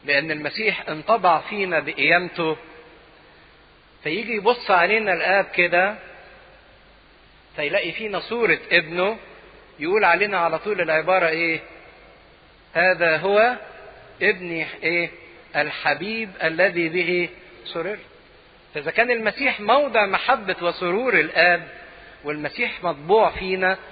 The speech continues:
بقينا إحنا كمان إيه؟ موضع محبة وسرور الآب. ولما واحد يحب يعبر عن عظم محبته لإنسان، يقول له: "ده أنا أديك روحي،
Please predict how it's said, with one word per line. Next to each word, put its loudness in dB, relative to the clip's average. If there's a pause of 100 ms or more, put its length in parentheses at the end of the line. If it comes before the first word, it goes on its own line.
(140)
بقينا 4
إحنا -2
كمان 0
إيه؟ 2 (720)
موضع 4 (500)
محبة 0 (240)
وسرور -4
الآب. 0 (1300)
ولما 2
واحد 4
يحب 2
يعبر 8
عن 2
عظم 4
محبته 0 (140)
لإنسان، 0
يقول -2
له: -2
"ده 2
أنا 2
أديك -2 (960)
روحي، 0